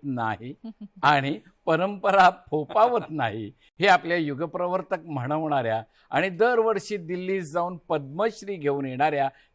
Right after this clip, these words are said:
Speaker 1: थिट्या लेखकांनी सिद्ध केलेलं आहे. त्यामुळे आपल्या समाजात एकतर विद्वत्ता आणि बुद्धिमत्ता नसावी किंवा असलीच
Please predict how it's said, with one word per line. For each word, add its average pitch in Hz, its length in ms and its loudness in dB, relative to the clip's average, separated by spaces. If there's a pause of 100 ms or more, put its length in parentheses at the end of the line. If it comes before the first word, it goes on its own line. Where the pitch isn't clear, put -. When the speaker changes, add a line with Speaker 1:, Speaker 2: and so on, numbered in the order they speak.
(120)
Speaker 1:
थिट्या 185 300 0
लेखकांनी 147 600 -6
सिद्ध 113 420 -10
केलेलं 104 360 -10
आहे. 107 100 -8 (840)
त्यामुळे 190 360 6 (140)
आपल्या 165 320 4
समाजात 135 540 2 (140)
एकतर 151 360 -2
विद्वत्ता 123 720 0 (100)
आणि 131 180 0
बुद्धिमत्ता 156 680 -2
नसावी 143 560 -2 (300)
किंवा 214 280 0
असलीच 143 520 -4